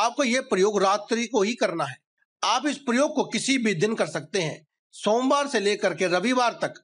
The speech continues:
आप किसी भी दिन से इस प्रयोग को शुरू करें और प्रतिदिन करें। अब आपको क्या करना है कि अगले दिन सुबह उठ करके अपने घर में जब आप झाड़ू लगाएंगे तो आप उन जीरे और जो सूखे धनिये के दाने थे उसे भी घर के कूड़ा करकट के साथ ही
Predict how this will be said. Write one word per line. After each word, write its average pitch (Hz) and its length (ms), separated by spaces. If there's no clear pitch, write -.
आप 208 240
किसी 240 260
भी 220 140
दिन 214 220
से 196 120
इस 185 120
प्रयोग 202 300
को 180 120
शुरू 190 240
करें 214 260
और 208 100
प्रतिदिन 233 540
करें। 143 300
अब 254 120
आपको 285 240
क्या 285 160
करना 220 300
है 160 160
कि 190 120
अगले 247 260
दिन 294 200
सुबह 247 220
उठ 220 240
करके 214 280
अपने 233 260
घर 180 180
में 254 160
जब 220 120
आप 196 160
झाड़ू 185 240
लगाएंगे 196 400
तो 240 60
आप 262 300
उन 247 240
जीरे 214 320
और 233 220
जो 202 300
सूखे 240 320
धनिये 190 320
के 220 100
दाने 190 300
थे 156 120
उसे 233 240
भी 311 120
घर 190 180
के 285 120
कूड़ा 269 380
करकट 226 400
के 202 100
साथ 202 260
ही 175 160